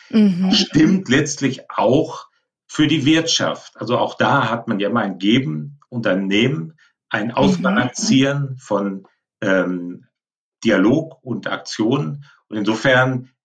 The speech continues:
Speaker 2: ist es relativ vergleichbar. Nur wir haben natürlich mit, äh, verschiedenen, äh, wirtschaftlichen Akteuren, die, ähm, sag mal, entsprechende Tools, über entsprechende Tools dann verfügen,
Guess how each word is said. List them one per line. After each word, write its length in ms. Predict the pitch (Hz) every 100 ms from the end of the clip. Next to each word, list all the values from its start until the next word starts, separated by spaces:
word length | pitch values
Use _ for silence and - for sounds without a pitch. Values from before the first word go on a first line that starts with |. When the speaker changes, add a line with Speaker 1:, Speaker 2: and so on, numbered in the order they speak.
| -
Speaker 2:
ist 180 | 147 135
es 260 | 123 - _ _
relativ 760 | - 82 101 131 156 - 131 -
vergleichbar. 640 | 98 92 110 139 - 143
Nur 260 | 117 143 123
wir 120 | 98
haben 100 | 117
natürlich 540 | 117 113 120 107 -
mit, 320 | 101 92 - _ _ _ _ _
äh, 140 | 101 95
verschiedenen, 1000 | 104 101 - 110 107 104 98 90 92 _ -
äh, 120 | 90 87
wirtschaftlichen 580 | 101 107 - 98 - 90
Akteuren, 840 | - - 101 113 127 139 139 135 _ _ _ _ -
die, 360 | 98 101 101 113
ähm, 640 | 123 95 92 92 92 92 _
sag 140 | 92 95
mal, 360 | 90 90 92 -
entsprechende 640 | - - 107 101 95 90
Tools, 580 | - 104 120 120 - - _ _ _ _ _
über 400 | - 135 107 101
entsprechende 460 | 101 - 110 107 95
Tools 280 | - 113 113
dann 140 | 107
verfügen, 720 | - - - 113 117 123 120